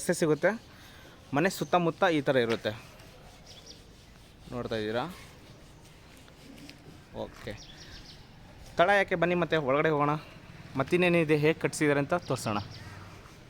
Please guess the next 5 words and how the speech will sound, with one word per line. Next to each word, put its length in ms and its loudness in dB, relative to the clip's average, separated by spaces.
ಓಕೆ, 220 4
ಸ್ಟಾರ್ಟಿಂಗೇ 500 6
ನಮಗೆ 260 6
ಎಮ್ 120 8
ಎಸ್ 80 0